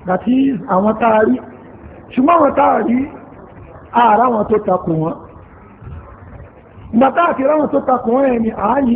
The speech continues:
ijma'u àwọn sàhábà wà lórí ẹ̀. Sheikh Al-Albani rahimahullahu ta'ala, wọ́n mọ́ má pèjúwe kan wá. Wọ́n nígbà tí Usman tó pé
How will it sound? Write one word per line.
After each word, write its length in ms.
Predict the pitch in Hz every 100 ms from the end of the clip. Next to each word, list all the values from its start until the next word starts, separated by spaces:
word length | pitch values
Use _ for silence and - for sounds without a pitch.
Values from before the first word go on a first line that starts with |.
| 285
ijma'u 480 | 202 185 214 226 220 196 190 190 185 - - - - - - -
àwọn 280 | 165 180 185
sàhábà 500 | 175 156 185 196 180
wà 180 | 170 165
lórí 260 | 156 160 165
ẹ̀. 100 | 135 - - - - - - - - - - - - - - - - - - - -
Sheikh 280 | - 262 277
Al-Albani 540 | 220 202 190 220 226
rahimahullahu 680 | 202 175 202 208 190 202 196
ta'ala, 440 | 190 180 196 196 202 208 - - -
wọ́n 160 | 208
mọ́ 120 | 214 220
má 140 | 226
pèjúwe 440 | 240 202 175 196 180
kan 160 | 180
wá. 140 | 170 190 - - - - - - - - -
Wọ́n 160 | 262
nígbà 300 | 302 294 262
tí 140 | 220 240
Usman 520 | 240 - 202 240 226 170 156 - - - - -
tó 100 | - 453 -
pé 140 | 466